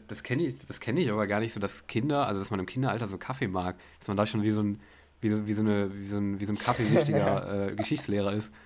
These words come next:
Speaker 2: Ja,
Speaker 1: Und,
Speaker 2: nee, eigentlich,
Speaker 1: ja.
Speaker 2: also das schmeckt ja auch nicht so krass nach Kaffee. Da ist doch dieses
Speaker 1: Ja, das
Speaker 2: Sahne-Ding
Speaker 1: stimmt,
Speaker 2: mit
Speaker 1: das
Speaker 2: drin.
Speaker 1: stimmt.
Speaker 2: Und die sehen
Speaker 1: Ja,
Speaker 2: halt auch
Speaker 1: das
Speaker 2: einfach
Speaker 1: stimmt.
Speaker 2: cool aus. Die sind doch so halbiert, ne? Oben so die,
Speaker 1: Ja, ja,
Speaker 2: die
Speaker 1: das
Speaker 2: braun
Speaker 1: stimmt.
Speaker 2: und unten
Speaker 1: Ja.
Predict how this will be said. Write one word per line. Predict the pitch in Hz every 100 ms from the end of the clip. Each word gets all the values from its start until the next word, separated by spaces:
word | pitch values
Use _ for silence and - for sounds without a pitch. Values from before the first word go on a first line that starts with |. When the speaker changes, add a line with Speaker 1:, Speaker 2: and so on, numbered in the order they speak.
| - -
Speaker 2:
Ja, | 190 - 143 139
Speaker 1:
Und, | 147
Speaker 2:
nee, | 180 143
eigentlich, | 175 190
Speaker 1:
ja. | 147
Speaker 2:
also | 117 151
das | 156
schmeckt | - 165 190
ja | 151
auch | 147
nicht | 165 -
so | 143
krass | - 165 143
nach | 135
Kaffee. | 131 127 127 117 - -
Da | 123
ist | 131
doch | 170
dieses | 170 147
Speaker 1:
Ja, | 147 165
das | 147
Speaker 2:
Sahne-Ding | 127 95
Speaker 1:
stimmt, | 131
Speaker 2:
mit | 127
Speaker 1:
das | 120
Speaker 2:
drin. | 123
Speaker 1:
stimmt. | 95 87 - - - - - -
Speaker 2:
Und | 139 180
die |
sehen | 147 165
Speaker 1:
Ja, |
Speaker 2:
halt | 196 151
auch | 123
Speaker 1:
das |
Speaker 2:
einfach | 165 170
Speaker 1:
stimmt. | - 185
Speaker 2:
cool | 190
aus. | 139 165 139 -
Die |
sind | 131 151
doch | 165
so | 160 151
halbiert, | 143 139 165 127
ne? | 139 143
Oben | 139 170 165
so | 143 143
die, | 120
Speaker 1:
Ja, | 139
ja, | 151 147 117
Speaker 2:
die | 104
Speaker 1:
das | 104
Speaker 2:
braun | 139 160 202
Speaker 1:
stimmt. | 170
Speaker 2:
und | 160
unten |
Speaker 1:
Ja. | -